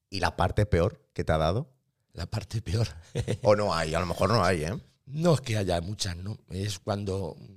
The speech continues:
Speaker 2: sí, pero sí, cuando ves que, por ejemplo, todo esto, mm, no es nuestro. Es decir, a Dios, Dios se pone en nuestras manos, pero yo no soy quien para manipular a Dios y utilizarlo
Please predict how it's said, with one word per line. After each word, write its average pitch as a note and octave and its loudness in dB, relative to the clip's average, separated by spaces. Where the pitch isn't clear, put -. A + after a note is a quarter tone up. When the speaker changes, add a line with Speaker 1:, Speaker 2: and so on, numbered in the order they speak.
Speaker 2:
sí, - -6
pero F2+ -6
sí, A#2 -4
cuando G#2 -4
ves C#3 -4
que, G#2+ -8
por G2+ -10
ejemplo, F#2+ -8
todo C#3 2
esto, A2+ 0
mm, F2+ -20
no G2+ -2
es G#2 2
nuestro. F#2 -4
Es D2+ -16
decir, D2+ -6
a C#2 -6
Dios, F#2+ -2
Dios E2 -6
se G#2 -6
pone G2 -4
en G2 -4
nuestras G2+ -4
manos, A#2+ -2
pero F2 0
yo F2 -4
no G#2+ -4
soy F#2 -4
quien G2 -8
para E2 -6
manipular E2+ -6
a E2+ -4
Dios A#2+ -10
y F2+ -6
utilizarlo G2 -4